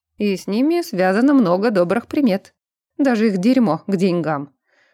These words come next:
Если хочешь, могу спросить у хозяина таверны. Но он то еще трепло. Сходу придумает с десяток историй.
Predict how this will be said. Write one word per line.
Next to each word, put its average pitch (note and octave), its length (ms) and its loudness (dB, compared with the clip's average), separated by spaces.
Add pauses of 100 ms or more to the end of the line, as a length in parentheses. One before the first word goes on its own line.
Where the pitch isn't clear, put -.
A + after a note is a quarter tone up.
Если D4 260 0
хочешь, D4+ 560 -2
могу B3 300 0
спросить C#4+ 400 -2
у A#3 80 2
хозяина G#3+ 480 -2
таверны. D#3+ 640 -4 (420)
Но C4 380 2
он G3+ 160 0
то D4 160 -2
еще F3 260 -2
трепло. E3+ 520 -2 (560)
Сходу C#4 400 -2
придумает A3 580 2
с G#3 100 -6
десяток G3+ 540 -2
историй. E3 640 -4